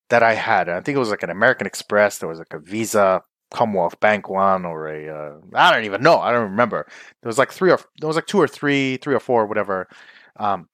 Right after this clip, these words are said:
credit cards. And even when I did the debt consolidation into A N Z, they gave me a credit card for that account. And you know what I did with it? I took that account and I cut it straight away. As soon as I got home, scissors cut. If you cut it up, then you're, you, you can't use it. That's it, right?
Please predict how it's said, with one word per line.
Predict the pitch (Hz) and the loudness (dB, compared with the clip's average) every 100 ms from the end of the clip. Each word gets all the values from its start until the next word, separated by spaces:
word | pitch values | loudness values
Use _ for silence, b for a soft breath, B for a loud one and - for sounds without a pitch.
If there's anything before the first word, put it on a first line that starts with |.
| - | -12
credit | - 175 - | -6 -6 -2
cards. | 147 131 127 | 0 0 -2
And | - 135 | -4 -4
even | 160 233 233 | -2 -2 0
when | 180 | 0
I | 151 | 0
did | 123 123 | -2 -4
the | 107 | -4
debt | 92 131 120 | -2 -2 -4
consolidation | - 107 104 95 90 139 160 104 90 | -8 -12 -10 -8 -4 -2 -2 -6 -12
into | 101 - - | -18 -16 -12
A | 104 | -12
N | 92 | -12
Z, | 87 165 139 85 - b b b b | -4 0 0 0 -12 b b b b
they | - 247 226 | 2 2 4
gave | 165 135 | 2 2
me | 123 | -2
a | |
credit | - 135 117 | -2 -4 -6
card | - 104 92 | -2 -2 -2
for | - 139 | -2 0
that | 110 101 | 2 0
account. | - 147 123 | -2 0 0
And | 101 | -2
you | 147 | 0
know | 240 | 2
what | 202 | 2
I | |
did | 151 175 | 2 0
with | 175 | 2
it? | 180 | 2
I | 120 | 0
took | 208 202 | -4 -2
that | 143 | 0
account | 139 123 | 2 0
and | 92 | -2
I | |
cut | - 123 | -2 -2
it | - | -2
straight | - 110 | -10 -10
away. | 92 90 - | -8 -10 -12
As | _ - | _ -14
soon | 160 | -4
as | 170 | 0
I | 156 | 4
got | 147 | 4
home, | 135 135 | 4 0
scissors | - 117 107 - | -2 -8 -6 -6
cut. | - - _ B B B B B | -6 -8 _ B B B B B
If | 139 | -10
you | |
cut | 170 226 196 | 0 2 4
it | |
up, | 170 160 - | 4 4 0
then | 127 117 | -6 0
you're, | 120 110 101 | 2 2 -2
you, | 113 - _ | -12 -20 _
you | 139 | -12
can't | - 196 147 | -2 0 0
use | 160 143 | -2 -2
it. | 90 - | -6 -6
That's | 107 - - | -8 -6 -6
it, | - _ - | -8 _ -10
right? | 98 | -8